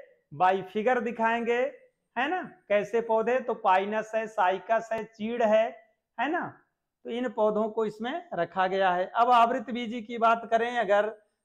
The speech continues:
तो इनके जो बीज होते हैं आवृत यानी ढके हुए,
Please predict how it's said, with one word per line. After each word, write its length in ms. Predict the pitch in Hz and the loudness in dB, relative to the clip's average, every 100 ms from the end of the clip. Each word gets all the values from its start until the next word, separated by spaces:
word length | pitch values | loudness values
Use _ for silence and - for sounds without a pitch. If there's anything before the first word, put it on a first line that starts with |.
| _ | _
तो 80 | 208 | -6
इनके 500 | 220 226 233 254 277 | -4 -4 -4 2 4
जो 300 | 220 226 214 | 4 4 4
बीज 360 | 202 220 269 320 | 2 -2 -2 -2
होते 400 | 240 208 208 196 180 | 0 0 0 -4 -4
हैं 400 | 190 254 208 - | -2 -2 -2 -2
आवृत 420 | 170 190 196 233 | 2 4 2 -4
यानी 400 | 247 240 247 294 359 165 | 0 0 0 -2 -6 -4
ढके 420 | 175 - - 233 | -4 -2 2 2
हुए, 360 | 202 202 208 | 2 0 -2